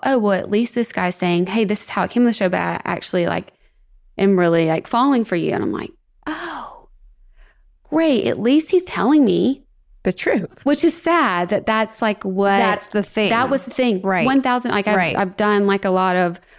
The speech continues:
Speaker 1: like, why I went that way, and it felt safer because at least he wasn't giving me the answer that everybody else
Speaker 3: Right.
Speaker 1: was.
Speaker 3: Or what they think you wanna hear, all of
Speaker 1: Yeah.
Speaker 3: it. Yeah.
Speaker 1: And, um, that didn't work out. I
Speaker 3: He was, like, dating
Speaker 1: he,
Speaker 3: someone,
Speaker 1: which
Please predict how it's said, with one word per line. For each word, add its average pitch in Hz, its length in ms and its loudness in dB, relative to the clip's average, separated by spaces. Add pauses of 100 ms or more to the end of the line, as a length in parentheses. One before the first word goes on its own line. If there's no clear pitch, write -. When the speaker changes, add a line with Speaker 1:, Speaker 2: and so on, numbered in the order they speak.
(140)
Speaker 1:
like, 180 120 -4
why 180 520 0
I 180 60 0
went 175 240 0
that 185 160 -2
way, 190 160 2
and 180 100 4
it - 140 -8
felt 185 180 0
safer 185 360 -2
because 180 320 -2
at 170 100 0
least 175 300 -2
he 170 400 -4 (1300)
wasn't 214 380 2
giving 202 220 2
me 196 120 4
the 202 80 2
answer 185 360 0
that 185 100 2
everybody 170 380 0
else 349 300 2
Speaker 3:
Right. 269 320 2
Speaker 1:
was. - 20 2
Speaker 3:
Or 226 120 2
what 208 180 0
they 220 120 2
think 214 200 -2
you 208 100 2
wanna 208 180 2
hear, 269 340 2
all 262 60 2
of 285 540 0
Speaker 1:
Yeah. 190 100 0
Speaker 3:
it. - 160 -4
Yeah. 208 300 0 (320)
Speaker 1:
And, 220 760 2 (100)
um, 202 680 -2 (180)
that 220 140 -2
didn't 269 180 2
work 269 220 0
out. 208 300 -2 (760)
I 190 800 2
Speaker 3:
He 240 120 4
was, 233 160 2
like, 202 180 0
dating 190 380 2
Speaker 1:
he, 214 120 -4
Speaker 3:
someone, 170 480 2
Speaker 1:
which 226 400 -2